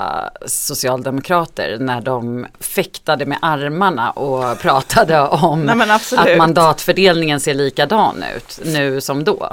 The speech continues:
Speaker 2: Folk nära Magdalena Andersson som gick om-, runt och var liksom väldigt upprörda.
Speaker 1: Ja, och jag menar, det är ju det Nooshi Dadgostar är upprörd över också,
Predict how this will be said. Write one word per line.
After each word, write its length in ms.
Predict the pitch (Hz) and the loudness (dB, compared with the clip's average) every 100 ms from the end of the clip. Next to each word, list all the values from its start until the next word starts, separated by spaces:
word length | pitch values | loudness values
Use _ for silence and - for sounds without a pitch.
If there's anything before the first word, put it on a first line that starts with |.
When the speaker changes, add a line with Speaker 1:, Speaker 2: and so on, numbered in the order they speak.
| 143 | -2
Speaker 2:
Folk 320 | - 220 208 | 2 2 2
nära 440 | 226 208 196 175 180 | 2 4 4 4 4
Magdalena 1000 | 190 165 160 156 175 160 156 165 165 165 | 2 0 -4 0 2 2 0 -2 -2 -2
Andersson 380 | 165 165 170 - | -2 -4 -8 -6
som 140 | 170 | -8
gick 120 | 160 | -8
om-, 220 | 156 151 - | -10 -12 -12
runt 340 | 175 175 156 - | -8 -8 -8 -10
och 80 | |
var 140 | 151 165 | -8 -8
liksom 400 | - - - 156 _ _ _ _ | -10 -12 -10 -12 _ _ _ _
väldigt 720 | 175 160 196 170 - - - | -12 0 0 0 -8 -12 -14
upprörda. 460 | - - - 101 - - | -16 -12 -8 -8 -8 -4
Speaker 1:
Ja, 440 | 196 202 95 127 - | 2 4 2 -2 -2
och 120 | 196 | 4
jag 80 | 190 | 4
menar, 140 | 190 180 | 4 2
det 100 | 208 | 0
är 140 | 226 | 2
ju 100 | 226 | 0
det 300 | 156 147 143 | 0 0 0
Nooshi 340 | 160 156 - 143 | 0 -4 -6 -4
Dadgostar 680 | 139 123 131 - 196 160 - | -4 -2 -6 0 2 2 0
är 400 | - 185 185 156 - | 2 4 4 2 -2
upprörd 440 | - - 131 127 | -10 -4 -2 -2
över 540 | 110 123 117 123 - | 0 0 0 -4 0
också, 480 | - 294 - - - | -2 0 -8 -8 -10